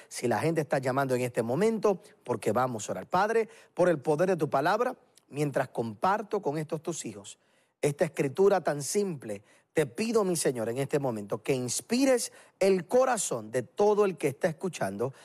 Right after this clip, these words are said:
de todo el que está viendo y todo aquel que desea emprender. Hoy entenderá que esta es una oportunidad, una ventana para mover los cielos en favor de ellos, en el nombre poderoso de Jesús.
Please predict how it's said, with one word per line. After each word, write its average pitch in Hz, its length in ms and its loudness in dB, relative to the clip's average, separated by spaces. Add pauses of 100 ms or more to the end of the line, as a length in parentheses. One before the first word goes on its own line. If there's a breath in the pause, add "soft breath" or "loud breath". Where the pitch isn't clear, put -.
(160 loud breath)
de 170 140 2
todo 269 380 4
el 233 100 2
que - 100 -6
está 180 200 0
viendo 147 460 -2 (280 soft breath)
y 107 100 -20
todo 175 200 4
aquel 170 300 0
que 165 140 2
desea 139 340 0
emprender. 151 560 -2 (320 soft breath)
Hoy 220 360 4
entenderá 214 1040 2 (360 soft breath)
que - 100 -10
esta - 160 -4
es - 180 -6
una 190 240 4
oportunidad, 165 920 0
una 202 280 4
ventana 156 880 -2 (340 soft breath)
para 131 220 2
mover 127 420 2
los 180 140 0
cielos 117 280 0
en 113 120 -4
favor 120 300 0
de 143 140 2
ellos, 110 320 -2 (320 soft breath)
en 135 160 2
el 107 160 -2
nombre 110 480 2 (380 loud breath)
poderoso 123 960 2 (200)
de 110 500 2
Jesús. - 680 -4